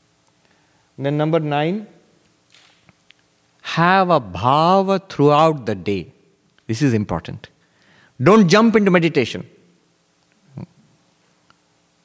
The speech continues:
Don't, <laughs> this is not translatable into English. With some of the swamis in the, in the monastery, they sit down,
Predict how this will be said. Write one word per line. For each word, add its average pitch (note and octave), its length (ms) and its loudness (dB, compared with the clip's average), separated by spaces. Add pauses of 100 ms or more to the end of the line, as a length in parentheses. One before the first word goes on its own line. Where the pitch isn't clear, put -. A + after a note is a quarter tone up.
(760)
Don't, A2+ 600 0 (520)
<laughs> - 440 -20
this C#3 260 -8
is C#3+ 80 -4
not D3 200 -2
translatable D3+ 580 0
into D3 180 0
English. C3+ 380 0 (500)
With A#2+ 140 -4
some - 260 -4
of C#3+ 80 -2
the C#3+ 60 -6
swamis C#3+ 380 0
in C3+ 140 -2
the, C3 100 0
in B2 140 -2
the B2+ 60 2
monastery, C3 680 -2 (380)
they B2 160 -6
sit D#3 180 -2
down, D3 320 2